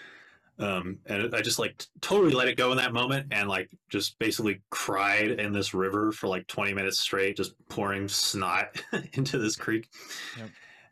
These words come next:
Speaker 1: And, uh, and again, it's not like that, like, that was, like, a split second of, like, a powerful healing, but it's not like the psychosis, like, went away after that or something.
Speaker 2: Right.
Speaker 1: But it kinda gave me enough of a clue, like, okay, there is something, like, psychological going on. And, and I kinda saw, like,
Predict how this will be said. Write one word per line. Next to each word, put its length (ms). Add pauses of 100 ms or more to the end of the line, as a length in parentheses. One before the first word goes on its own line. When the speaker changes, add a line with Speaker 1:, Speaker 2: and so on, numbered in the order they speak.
(120)
Speaker 1:
And, 320
uh, 240 (920)
and 240
again, 220
it's 100
not 140
like 160
that, 200 (180)
like, 240
that 160
was, 120
like, 100
a 60
split 340
second 400
of, 100
like, 140
a 40
powerful 540
healing, 380
but 120
it's 100
not 140
like 200 (100)
the 100
psychosis, 520
like, 160
went 340
away 300
after 260
that 160
or 60
something. 380
Speaker 2:
Right. 320 (100)
Speaker 1:
But 180
it 60
kinda 180
gave 200
me 80
enough 200
of 80
a 80
clue, 380
like, 180
okay, 300
there 160
is 120
something, 300
like, 220
psychological 920
going 240
on. 320
And, 180 (800)
and 100
I 60
kinda 200
saw, 260
like, 200